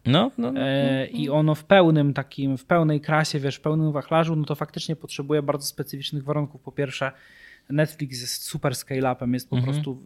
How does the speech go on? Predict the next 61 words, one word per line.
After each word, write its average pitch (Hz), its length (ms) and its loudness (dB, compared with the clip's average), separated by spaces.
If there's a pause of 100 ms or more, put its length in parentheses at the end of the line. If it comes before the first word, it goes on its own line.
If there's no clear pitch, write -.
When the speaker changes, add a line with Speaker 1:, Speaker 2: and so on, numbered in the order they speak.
Speaker 2:
no 139 120 0
jak 139 160 -2
jest - 180 -8 (120)
topem, 151 440 0 (300)
po 147 100 -6
drugie 160 220 0
jest 147 140 2
w - 20 -10
Dolinie 151 340 4
Krzemowej, 139 640 0
Speaker 1:
No. 208 320 -4
Speaker 2:
e, 135 520 0
bo 147 140 -4
to 175 120 -4
też - 360 -6 (100)
właśnie, 165 340 2
też - 220 -4
wszystko 185 300 -6
zależy, 165 320 2
jakie 160 140 -4
są 156 140 -2
warunki 151 340 -2
rynkowe. 151 320 -2
No 143 100 0
w 147 40 -6
Dolinie 190 260 2
Krzemowej 190 340 0
wygląda 170 320 -2
tak, 175 140 -2
że 170 80 -2
rozstajesz 165 440 -4
się 156 60 -10
z - 20 -8
daną 151 260 -2
osobą 156 380 -2
i 143 60 0
ona 143 180 0
minutę 147 320 -2
później 139 280 -4
ma 131 60 0
Speaker 1:
Potem 120 140 -2
Speaker 2:
pracę, 123 220 -2
Speaker 1:
puka 123 180 4
Speaker 2:
nie? 113 60 10
Speaker 1:
obok 104 340 6
do 101 100 0
drzwi 104 320 -2
i 101 60 -2
tam 104 140 -2
ma 101 160 0
już 101 220 -6
Speaker 2:
Dokładnie, 180 520 4
Speaker 1:
jest 117 120 2
w - 20 0
Speaker 2:
nie? 160 40 2
I 175 40 2
Speaker 1:
Facebooku, - 220 2
Speaker 2:
jakby 156 240 2
Speaker 1:
no. 110 60 -2
Speaker 2:
wtedy 185 240 2
też, 185 360 0